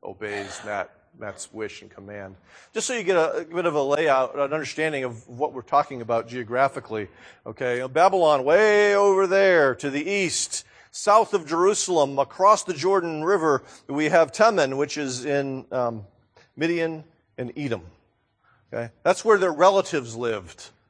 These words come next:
Okay, their distant relatives, Teman. God moving across, going west, down to Mount Paran, which, and we, as we see in places like Deuteronomy thirty-three, is probably another name for Mount Sinai.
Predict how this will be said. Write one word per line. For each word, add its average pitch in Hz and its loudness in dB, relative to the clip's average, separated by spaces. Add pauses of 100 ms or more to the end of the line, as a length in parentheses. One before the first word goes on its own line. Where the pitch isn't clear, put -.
(320)
Okay, 139 -4
their 127 -6
distant 139 -8
relatives, 127 -6 (140)
Teman. 117 -10 (1400)
God 165 4
moving 175 2
across, 175 0
going 170 0
west, 165 2
down 175 4
to 160 -2
Mount 156 2
Paran, 175 4
which, 165 0 (220)
and 151 -4
we, 139 -6 (300)
as 143 0
we 139 -4
see 180 -4
in 143 -6
places 143 -6
like 127 -2
Deuteronomy 151 -2
thirty-three, 160 -4 (400)
is 151 -6
probably 160 -2
another 160 0
name 127 -6
for 156 -12
Mount 165 -4
Sinai. 202 -10